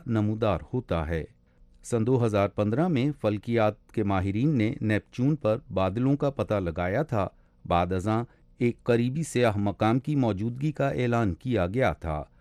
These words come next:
مئی سن دو ہزار سولہ میں موصول ہونے والی تصاویر میں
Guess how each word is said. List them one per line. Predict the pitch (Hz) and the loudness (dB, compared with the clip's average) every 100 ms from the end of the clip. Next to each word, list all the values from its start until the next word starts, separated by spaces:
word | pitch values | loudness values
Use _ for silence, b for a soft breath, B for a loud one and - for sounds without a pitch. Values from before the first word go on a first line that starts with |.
| b b | b b
مئی | 113 120 143 | 2 2 2
سن | 143 135 | 0 2
دو | 127 113 | 2 0
ہزار | 104 98 98 | 2 0 0
سولہ | 110 117 156 | 0 0 2
میں | 135 - | 2 0
موصول | 107 98 - 143 | 0 -2 -2 -2
ہونے | 117 117 110 | 2 2 2
والی | 101 98 | 0 -2
تصاویر | - 95 98 98 120 151 | -6 -4 -2 -2 -2 0
میں | 117 | 0